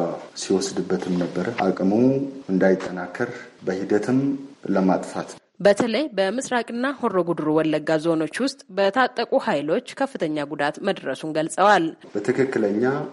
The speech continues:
Speaker 1: የአማራ ጽንፈኛ ኃይሎች ጥቃት ፈጽሟል። ጥቃት ፈጽሞ ቀድሞ ይጮሃሉ። ቀድሞ ስለ ጮሁ ግን እውነት ነው ማለት አይደለም። በሺ የሚቆጠር ቤቶች ነው የተቃጠሉ። ይሄ ማንኛውም ሄዶ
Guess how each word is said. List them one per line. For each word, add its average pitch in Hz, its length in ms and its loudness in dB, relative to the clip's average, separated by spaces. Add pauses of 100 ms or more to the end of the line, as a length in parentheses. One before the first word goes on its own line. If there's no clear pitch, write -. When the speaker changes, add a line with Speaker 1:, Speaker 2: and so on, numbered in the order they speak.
(160)
Speaker 1:
የአማራ 104 360 4 (100)
ጽንፈኛ 95 460 -4
ኃይሎች 117 400 2 (360)
ጥቃት 117 280 2
ፈጽሟል። - 420 -10 (100)
ጥቃት 104 320 2
ፈጽሞ 117 360 -2 (380)
ቀድሞ 120 340 4
ይጮሃሉ። 113 380 0 (300)
ቀድሞ 123 320 4
ስለ 135 260 0
ጮሁ 113 240 2
ግን 120 200 0 (220)
እውነት 120 320 2
ነው 101 120 -4
ማለት 92 260 -4
አይደለም። 78 340 -8
በሺ 117 240 2
የሚቆጠር 143 680 4 (300)
ቤቶች 113 360 2
ነው 98 140 2
የተቃጠሉ። - 600 -4
ይሄ 113 120 4 (100)
ማንኛውም 113 600 0
ሄዶ 98 180 0